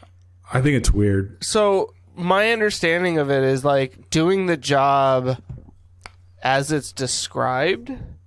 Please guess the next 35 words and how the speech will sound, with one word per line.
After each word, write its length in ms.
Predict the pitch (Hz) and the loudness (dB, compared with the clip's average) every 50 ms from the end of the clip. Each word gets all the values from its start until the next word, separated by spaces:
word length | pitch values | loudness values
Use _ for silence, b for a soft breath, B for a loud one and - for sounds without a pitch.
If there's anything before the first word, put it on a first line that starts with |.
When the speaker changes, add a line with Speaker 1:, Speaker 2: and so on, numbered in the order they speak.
| _ b b b b b b b b - | _ b b b b b b b b -10
Speaker 2:
so 140 | - - 151 | -8 -6 -2
basically 480 | 127 165 170 175 185 180 190 190 170 | 0 0 0 -2 -2 -2 -2 -2 -2
not 640 | 151 147 143 143 147 143 143 143 151 175 - 156 - | -2 -4 -6 -6 -4 0 0 2 2 0 -2 -2 -2
doing 380 | 160 156 156 156 151 143 151 - - - | -2 0 0 -2 -2 -4 -8 -10 -6 -4
anything 560 | 147 156 165 185 196 190 - 185 180 175 170 | -2 0 0 0 0 0 0 0 0 0 0
outside 600 | 160 156 165 156 156 - 175 156 147 147 143 143 | 0 0 0 -2 -2 0 0 2 2 2 2 0
of 340 | 139 131 123 123 131 131 127 | 0 -2 -4 -8 -14 -8 -4
the, 140 | 143 139 139 | -2 -2 -2
what 380 | 104 - 139 143 151 147 - | -4 -6 -4 -2 -2 -2 -2
you 160 | - 151 147 143 | -2 -2 0 0
are 160 | 139 131 127 | 0 0 -2
specifically 840 | - - - 127 127 135 127 - - 175 151 165 151 - 160 147 135 | -4 -8 -10 -8 -6 -6 -4 -4 -4 -4 -2 -4 -4 -4 -4 -4 -4
supposedly 560 | - - - - 143 143 131 135 127 131 123 | -4 -6 -6 -2 -2 -2 -2 -4 -6 -6 -6
paid 360 | - - 123 127 104 98 95 | -4 -4 -4 -4 -4 -6 -10
for. 200 | - - - - - - - - | -16 -18 -18 -16 -18 -20 -14 -12
Is 140 | - 135 | -10 -6
that? 380 | 127 127 127 131 139 139 - - - - - - | -2 0 0 2 2 0 -2 -4 -8 -16 -8 -2
Speaker 1:
Yes. 480 | 135 143 127 110 92 - - - - - | 0 2 2 2 0 -2 -2 -2 -2 -2
Speaker 2:
Okay. 140 | 147 131 | 0 0
Speaker 1:
That's, 280 | 120 113 - - - - | 0 0 0 -2 -6 -4
that's, 440 | - 135 131 135 135 - - - - - - - _ B B B B B B B | -2 0 0 0 -2 -4 -6 -8 -10 -14 -20 -20 _ B B B B B B B
that's 200 | - 165 170 - | 0 0 2 2
the 60 | 165 | 2
definition 560 | 147 151 139 - - 135 131 120 - - 127 | 2 2 2 2 2 2 2 2 2 2 2
I 200 | 120 117 117 117 | 2 2 2 2
understand 480 | 117 113 113 110 - - - 117 113 117 | 2 2 0 0 0 0 0 0 0 0
it 100 | 113 113 | -2 -2
as. 360 | 113 113 117 120 113 101 - | -2 -2 -4 -4 -6 -8 -8
But 200 | - - - 113 | -4 -2 0 2
here's 240 | 113 160 208 240 185 | 4 4 4 4 4
what 100 | 165 156 | 4 4
I 40 | 135 | 4
will 120 | 120 113 | 2 2
tell 220 | 104 - - 110 98 | 0 0 0 -2 -2
you. 220 | 98 101 110 - | -2 -6 -10 -14